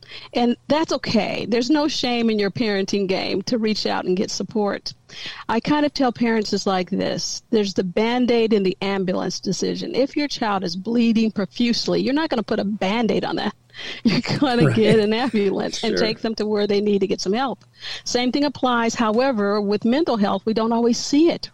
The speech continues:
Speaker 1: right? It's in those little things. And so we really have to be connected and be aware of what our kids are saying and not saying. The R stands for role model.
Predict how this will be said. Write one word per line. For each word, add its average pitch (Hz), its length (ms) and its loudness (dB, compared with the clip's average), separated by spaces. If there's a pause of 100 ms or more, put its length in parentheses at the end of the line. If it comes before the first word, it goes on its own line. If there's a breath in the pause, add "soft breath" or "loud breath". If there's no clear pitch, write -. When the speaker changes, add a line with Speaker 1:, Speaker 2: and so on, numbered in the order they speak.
Speaker 1:
right? 220 360 0 (340 loud breath)
It's 208 220 2
in 220 100 4
those 226 240 0
little 233 220 2
things. 285 400 0
And 190 120 0
so 208 120 -2
we 208 160 2
really 226 300 4
have 220 140 6
to 202 60 -8
be 190 140 2
connected 226 480 2
and 202 100 2
be 185 120 4
aware 208 520 4
of 202 260 0
what 196 120 0
our 180 80 -2
kids 190 260 -2
are 190 60 -2
saying 226 560 0 (280 loud breath)
and 185 160 2
not 190 220 2
saying. 190 540 0 (500 loud breath)
The 202 140 4
R 226 160 0
stands 240 340 0
for 202 260 0
role 190 300 4
model. 185 520 2